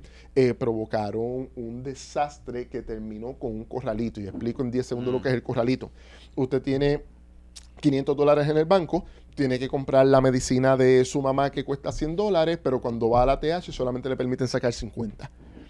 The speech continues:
Speaker 1: Entonces tuvimos una situación en Argentina donde hasta las clases medias, clases medias altas
Speaker 2: Que tenían chavo,
Speaker 1: tenían
Speaker 2: ¿no?
Speaker 1: pa-, tengo el dinero, pero no puedo atender mi necesidad porque tengo la situación del corralito, y eso lo que hizo fue que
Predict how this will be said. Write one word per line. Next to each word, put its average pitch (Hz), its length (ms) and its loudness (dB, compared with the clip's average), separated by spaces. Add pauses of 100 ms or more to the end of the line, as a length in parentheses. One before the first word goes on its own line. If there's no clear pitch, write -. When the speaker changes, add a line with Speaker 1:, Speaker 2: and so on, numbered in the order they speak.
(180)
Speaker 1:
Entonces - 480 -4
tuvimos 127 420 0
una 147 200 0
situación 151 520 -4
en 160 120 -4
Argentina 160 500 -2
donde 117 640 -4
hasta 117 280 -4
las 110 160 -10
clases 139 380 -6
medias, 160 520 -6
clases 123 340 -8
medias 139 320 -4
altas 139 360 0
Speaker 2:
Que 123 80 -2
tenían 117 160 -4
chavo, 151 340 6
Speaker 1:
tenían 151 360 8
Speaker 2:
¿no? 160 40 -4
Speaker 1:
pa-, 202 140 8
tengo 185 340 8
el 214 80 2
dinero, 202 420 4
pero 151 220 4
no 156 200 0
puedo 175 380 2
atender 175 320 -4
mi 180 120 -2
necesidad 202 580 -6
porque 143 240 0
tengo 131 240 0
la 147 80 2
situación 151 320 -4
del 156 140 0
corralito, 180 420 -2
y 135 40 0
eso 131 120 -4
lo 131 140 -2
que 147 60 -6
hizo 143 120 -4
fue - 160 -2
que 135 160 -2